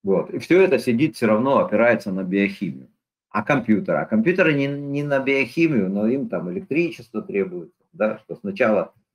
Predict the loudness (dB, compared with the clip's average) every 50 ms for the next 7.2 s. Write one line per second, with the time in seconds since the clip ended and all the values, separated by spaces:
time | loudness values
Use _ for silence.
0 | _ _ -16 -14 -14 -14 -16 -16 _ _ _ -16 -10 -10 -6 0 2 4 4 4
1 | 4 2 0 -4 -2 -2 -2 -2 -2 -6 -8 -8 -12 _ -2 -2 -2 -2 -4 -10
2 | -20 _ _ _ _ _ _ _ -20 _ -20 _ _ _ _ _ _ _ _ _
3 | _ _ _ 0 2 2 2 0 -4 -12 _ _ _ -4 -2 -2 -2 -2 -4 -10
4 | -14 -16 -20 _ _ _ _ _ _ _ _ _ _ _ -4 -4 -2 0 0 0
5 | 2 2 2 2 2 2 0 -4 -8 -10 -12 -14 -18 _ -20 -20 _ _ _ _
6 | _ _ _ _ _ _ _ _ _ _ _ _ _ _ _ _ -8 -6 -4 -2
7 | 0 -2 -2 -2